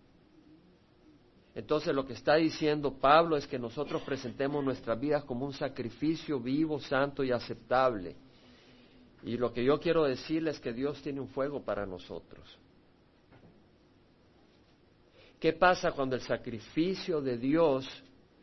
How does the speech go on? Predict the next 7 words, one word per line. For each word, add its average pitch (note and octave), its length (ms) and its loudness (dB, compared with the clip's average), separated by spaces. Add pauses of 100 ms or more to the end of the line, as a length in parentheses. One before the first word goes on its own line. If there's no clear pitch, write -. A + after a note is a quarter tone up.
(440)
es C#3 240 -2
abrazado B2+ 680 2
por A2 160 -2
el F#2+ 80 -8
fuego A#2 480 -2
de G2 160 -6
Dios? G#2 360 -4